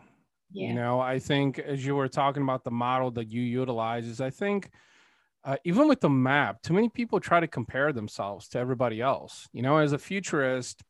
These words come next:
Speaker 2: you don't compare yourself because you are the leader. You are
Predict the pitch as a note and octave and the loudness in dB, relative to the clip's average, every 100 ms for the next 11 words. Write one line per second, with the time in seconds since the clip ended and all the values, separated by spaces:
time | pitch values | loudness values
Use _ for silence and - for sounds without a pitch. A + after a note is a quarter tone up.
0 | _ _ _ _ _ B2+ F3+ F3 B2 D3+ | _ _ _ _ _ -2 0 0 2 2
1 | E3+ C3+ - G#2 G2+ - C#3+ B2+ E3 C#3 | 2 0 -4 -4 -6 -10 -10 0 2 2
2 | D3 D3 D#3 E3 B2+ B2 D3 C3 E2+ - | 6 8 8 8 4 0 0 0 -4 -12
3 | - B2 C#3 B2+ D3 C#3 B2 | -6 0 2 8 8 10 6